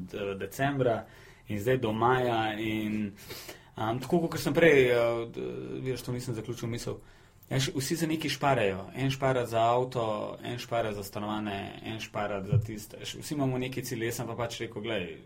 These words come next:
ne bom šparal za stanovanje, za avto, vložil bom vase," in sem vložil vase.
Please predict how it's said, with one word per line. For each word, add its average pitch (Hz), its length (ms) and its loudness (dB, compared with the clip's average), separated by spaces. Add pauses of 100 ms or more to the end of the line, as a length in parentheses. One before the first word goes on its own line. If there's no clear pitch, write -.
ne 107 200 -8
bom 131 320 0
šparal 123 380 -2
za 110 100 -6
stanovanje, 123 420 -4
za 110 140 -4
avto, 117 340 0 (420)
vložil 107 400 -2
bom 101 160 -6
vase," 120 320 0
in 107 140 -4
sem 101 300 -8 (520)
vložil 131 360 -4
vase. 120 340 0